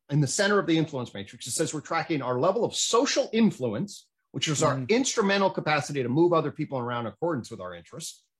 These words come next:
Speaker 1: which at a pragmatic level is crucial for status and reproductive success and survival.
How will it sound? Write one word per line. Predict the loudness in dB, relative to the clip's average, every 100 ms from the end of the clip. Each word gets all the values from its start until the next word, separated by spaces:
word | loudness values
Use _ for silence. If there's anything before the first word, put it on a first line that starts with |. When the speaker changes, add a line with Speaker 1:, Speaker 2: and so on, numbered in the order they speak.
| _
Speaker 1:
which | -6 -6 -4
at | -2
a | -2
pragmatic | 0 0 2 2 2 0
level | -2 -4
is | -6
crucial | -2 -2 -4
for | -8 -12
status | -14 -16 -6 -4 -2 -4 -6
and | -12
reproductive | -12 -10 -8 -10 -12
success | -16 -14 -12 -12 -14
and | -18
survival. | -18 -14 -14 -14 -18